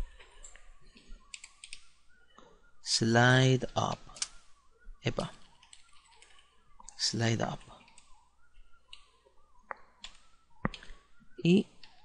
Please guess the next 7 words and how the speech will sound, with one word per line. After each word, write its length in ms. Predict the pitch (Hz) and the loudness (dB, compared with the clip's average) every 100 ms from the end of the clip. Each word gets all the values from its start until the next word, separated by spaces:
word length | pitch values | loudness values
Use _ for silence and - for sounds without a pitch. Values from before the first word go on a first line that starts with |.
| - - - | -20 -12 2
show. 480 | - - - - - - - _ _ - - - _ _ - - | 4 6 2 -2 -10 -16 -20 _ _ -20 -20 -20 _ _ -16 0
Slow, 440 | 113 123 117 - | 4 6 6 4
quise 260 | - 110 113 | 0 2 2
decir. 320 | 113 - - - - - - - - - - - - - - - - - - - - - - - - | 4 2 0 -16 -20 -20 -20 -10 -8 -8 -6 -10 -8 -12 -12 -14 -18 -18 -18 -18 -20 -20 -20 -20 -8
Guardé. 540 | 151 117 101 117 185 226 - - - - - - - - - - 906 - - - - - - - - | -2 0 4 6 6 4 -10 -20 -20 -20 -20 -20 -20 -20 -20 -20 -20 -20 -20 -18 -20 -20 -20 -20 -6
Ahora 280 | - 117 110 | -2 0 0
veamos 880 | 113 113 113 117 123 - - - | 2 2 4 4 4 4 2 0